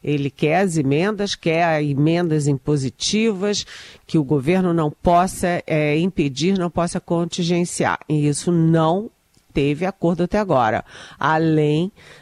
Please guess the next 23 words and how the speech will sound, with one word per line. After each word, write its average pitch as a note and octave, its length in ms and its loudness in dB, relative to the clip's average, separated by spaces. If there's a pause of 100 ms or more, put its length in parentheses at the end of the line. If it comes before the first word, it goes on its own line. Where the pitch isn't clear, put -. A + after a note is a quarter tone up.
do D#3 360 0
segundo D3+ 720 -2
escalão, D3 720 0 (100)
por E3 320 2
exemplo, D3 760 -2
da F3+ 180 -2
Caixa C3 380 -4
Econômica C#3 640 -2
Federal. D#3+ 580 0 (480)
O C3+ 180 -4
Centrão C3 560 -6
continua D3+ 540 0
esperando A#3 640 0
e B3+ 100 4
o A3+ 80 4
Lula D#3 320 2
ainda E3+ 320 0
não G3 160 2
deu. D3+ 240 0 (400)
Bem, E3+ 380 0
o G#3 160 2
terceiro D#3+ 600 -2
ponto D3 640 -2